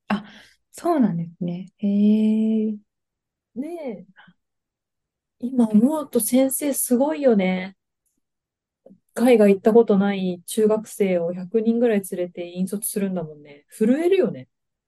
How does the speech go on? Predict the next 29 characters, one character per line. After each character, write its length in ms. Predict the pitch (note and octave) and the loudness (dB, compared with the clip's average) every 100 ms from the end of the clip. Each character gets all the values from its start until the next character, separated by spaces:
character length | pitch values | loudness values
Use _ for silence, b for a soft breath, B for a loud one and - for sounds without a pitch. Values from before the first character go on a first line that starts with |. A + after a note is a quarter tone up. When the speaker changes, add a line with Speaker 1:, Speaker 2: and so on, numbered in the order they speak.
| _ - | _ -2
Speaker 1:
怖 140 | G#3 | 2
い 40 | A3 | 4
で 80 | G3 | 2
す 140 | - | 0
ね。 420 | E3+ F3 F3+ G3+ _ _ _ - | 0 0 -2 -6 _ _ _ -6
Speaker 2:
こ-、 100 | A#3 - _ - | -6 -6 _ -12
こ 140 | - | -6
っ 100 | D4 | -6
ち 120 | - F4+ | 2 2
が 120 | D4 | 2
先 260 | - B3+ | 4 4
生 140 | C#4+ C4+ | 4 2
の 100 | G3 | 2
身 120 | F3 | 0
だ 80 | F3 | -4
っ 80 | - | -6
た 120 | D3 | -6
ら 60 | |
嫌 100 | E3 | -4
だ 100 | D#3+ | -4
よ 100 | C#3+ | -8
ね。 260 | C#3 C#3+ - _ - | -12 -20 -20 _ -2
Speaker 1:
嫌 180 | A3 G#3 | 2 4
で 120 | G#3 | 4
す 120 | G#3 | 2
ね、 220 | F#3 F#3+ | 0 2
確 220 | G#3 G3+ | 2 -2
か 160 | - F#3 | -4 -4
に。 320 | F3 F3 F3 | -4 -6 -8